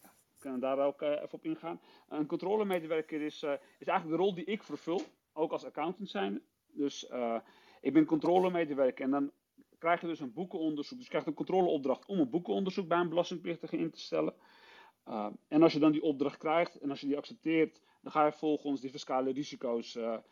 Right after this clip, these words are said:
ga je proberen na te gaan en de passende controlewerkzaamheden daarvoor, eh, te verrichten. En een controlemedewerker is dus iemand die dat ook doet,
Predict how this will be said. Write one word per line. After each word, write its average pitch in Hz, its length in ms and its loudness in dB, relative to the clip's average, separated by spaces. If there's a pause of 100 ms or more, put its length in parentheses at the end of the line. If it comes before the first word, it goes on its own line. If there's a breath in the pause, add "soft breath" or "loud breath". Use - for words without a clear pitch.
(180 soft breath)
ga - 120 -6
je 113 60 -2
proberen 113 320 -2
na 110 200 0
te - 120 -20
gaan 127 180 -2
en 131 60 4
de 143 120 6
passende 139 400 0
controlewerkzaamheden 120 960 0
daarvoor, 113 440 -6
eh, 110 120 -4 (220)
te - 100 -20
verrichten. - 420 -10 (720 loud breath)
En 135 140 4
een 143 60 8
controlemedewerker 190 840 6
is 151 100 -8
dus 151 140 -10
iemand 156 320 -6
die 143 140 -8
dat 139 160 -2
ook 160 220 2
doet, 226 320 -6